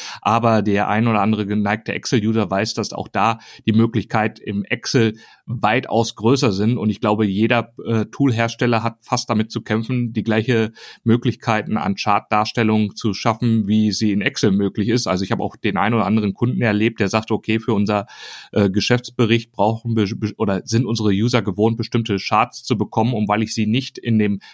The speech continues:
B-I-Werkzeug meiner Wahl herstellen kann, mache ich diesen Export der Datengrundlage, mache die, äh, Charts so, wie ich sie in meinem Bericht brauche, mit der Notation,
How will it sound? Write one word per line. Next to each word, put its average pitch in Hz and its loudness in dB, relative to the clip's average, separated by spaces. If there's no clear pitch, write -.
B-I-Werkzeug 117 0
meiner 104 -2
Wahl 107 2
herstellen 101 -2
kann, 110 -2
mache 107 -4
ich 117 -6
diesen 107 -2
Export - -2
der 98 -2
Datengrundlage, 110 0
mache 110 0
die, 104 4
äh, 98 -2
Charts 110 0
so, 110 0
wie 107 4
ich 101 -6
sie 107 0
in 101 0
meinem 98 0
Bericht 110 -4
brauche, 110 0
mit 104 -2
der 101 -2
Notation, 117 0